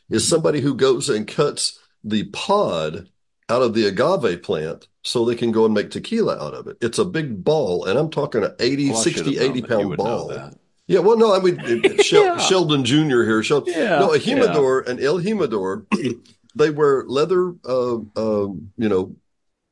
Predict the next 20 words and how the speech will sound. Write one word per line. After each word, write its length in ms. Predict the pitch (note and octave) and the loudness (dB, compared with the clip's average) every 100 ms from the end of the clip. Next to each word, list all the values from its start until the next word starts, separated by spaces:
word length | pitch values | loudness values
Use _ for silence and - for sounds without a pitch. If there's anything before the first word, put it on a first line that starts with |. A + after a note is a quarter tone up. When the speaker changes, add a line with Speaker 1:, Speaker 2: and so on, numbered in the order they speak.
| _ - | _ 0
Speaker 1:
pants, 360 | B2 G#2+ A2+ | 2 2 -2
basically. 560 | G2+ G2+ - F#2+ G2 G#2 | -2 -2 -2 -2 0 2
They 140 | G#2+ | 0
wore 320 | G2+ A2 G#2+ | 2 2 2
leather, 520 | F2+ A2+ A2+ G#2+ G2+ F#2+ - | 0 0 0 -2 -4 -8 -6
uh, 220 | G2 F#2 F2 - | -2 -2 -2 -10
uh, 320 | G2+ F2+ G2 F#2 - | -18 -6 -6 -6 -6
uh, 260 | F#2+ F2+ E2+ - _ _ _ _ _ | -2 -2 -4 -10 _ _ _ _ _
protectors, 760 | - A#2+ C3+ B2+ F#2 G#2 - - _ - - _ - | -2 0 0 -2 -4 -4 -8 -14 _ -20 -20 _ 0
and 140 | A#2+ | 2
they 100 | D3+ | 2
have 180 | D#3 C#3 | 2 2
a 80 | A#2+ | 0
Speaker 2:
Okay. 80 | |
Speaker 1:
shovel 500 | F#2+ - A#3+ C3 G#2+ | 0 2 2 2 -2
that's 360 | G2+ G#2+ G#2+ - | -2 -4 -4 -4
like 180 | A#2+ A#2 | -2 -2
a 60 | |
half 320 | - D3+ F3 F3 | -2 -2 -2 0
moon, 600 | E3+ D3+ E2+ E2+ G2+ | 0 0 -2 -6 -8